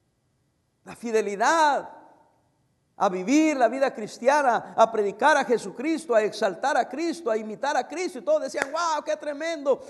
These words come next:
qué bendición". Y Pablo dice: "Ni, ni, ni siquiera tenemos que hablar ya, porque por todas partes ha extendido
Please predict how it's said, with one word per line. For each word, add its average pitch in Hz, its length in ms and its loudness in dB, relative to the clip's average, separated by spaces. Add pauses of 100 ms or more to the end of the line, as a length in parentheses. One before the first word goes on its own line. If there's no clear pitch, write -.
(100)
qué 330 160 10
bendición". 311 840 -6 (1800)
Y - 80 -12
Pablo 254 260 4
dice: 269 240 -4
"Ni, 226 140 -6 (120)
ni, 220 140 -8
ni 214 180 -14
siquiera 247 460 -2
tenemos 277 320 0
que - 100 -8
hablar 285 320 -4
ya, - 160 -12 (1700)
porque - 180 -10
por 226 220 -4
todas 370 260 6
partes 330 520 -2
ha 254 40 0
extendido 202 840 -4